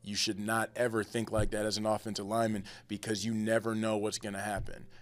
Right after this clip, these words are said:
You draw your plays up, you get your play call, you never know what the defense is gonna do, and more often than not, the guy across from you is usually more athletic than you. You know what I'm saying? So as an offensive lineman, I don't personally think you should ever have that mentality.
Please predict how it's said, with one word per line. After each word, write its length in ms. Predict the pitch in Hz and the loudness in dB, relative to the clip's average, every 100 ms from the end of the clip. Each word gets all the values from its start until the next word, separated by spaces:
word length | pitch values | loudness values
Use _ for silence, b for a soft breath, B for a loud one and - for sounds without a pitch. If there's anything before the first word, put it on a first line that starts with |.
| B | B
You 120 | 107 | -8
draw 220 | 101 117 | 2 4
your 220 | 110 107 107 | 4 4 0
plays 400 | 107 117 113 110 | 2 4 6 4
up, 180 | 120 | 4
you 80 | 113 | 2
get 220 | 104 107 | -4 -2
your 80 | 107 | -4
play 260 | - 117 113 | -2 2 2
call, 240 | 107 113 | 4 2
you 100 | 110 | 2
never 280 | 107 110 110 | 0 0 0
know 160 | 113 110 | 0 -2
what 100 | 98 | -4
the 80 | |
defense 420 | 101 113 107 113 110 | -4 -2 0 -2 -2
is 120 | 101 | -4
gonna 180 | 107 104 | -4 -4
do, 380 | 101 110 123 117 B B - | 2 4 4 2 B B -8
and 160 | 98 | -4
more 240 | 101 113 117 | 0 6 8
often 300 | 117 117 117 | 6 4 0
than 100 | 110 | 2
not, 260 | 120 120 | 4 4
the 80 | 110 | 2
guy 220 | 98 107 | 0 0
across 400 | 101 - 127 131 | 0 4 6 6
from 180 | 113 107 | 4 -2
you 180 | 107 107 | 0 0
is 160 | 98 | -2
usually 320 | 104 120 107 110 | -2 -2 2 2
more 300 | 110 110 104 | 2 0 0
athletic 500 | 104 107 120 107 - | -2 2 2 2 -4
than 160 | 92 | -12
you. 180 | 76 - - B B | -12 -16 -20 B B
You 120 | 101 | -6
know 80 | 104 | -2
what 60 | 104 | -2
I'm 80 | 101 | 0
saying? 340 | 120 117 113 | 0 2 2
So 260 | 110 107 98 | 0 0 0
as 240 | 110 113 113 | 0 2 2
an 80 | |
offensive 480 | 117 113 123 110 104 | 2 2 0 -2 -2
lineman, 420 | 110 117 120 123 113 B B | 0 0 0 -2 -4 B B
I 100 | 120 | 4
don't 180 | 120 110 | 4 2
personally 360 | 127 131 117 104 | 4 4 4 -2
think 180 | 110 | 4
you 80 | 107 | 4
should 140 | - 104 | 4 0
ever 180 | 107 | 0
have 140 | 107 104 | 0 -2
that 100 | 101 | -4
mentality. 600 | 98 98 117 95 87 | -4 0 0 0 -6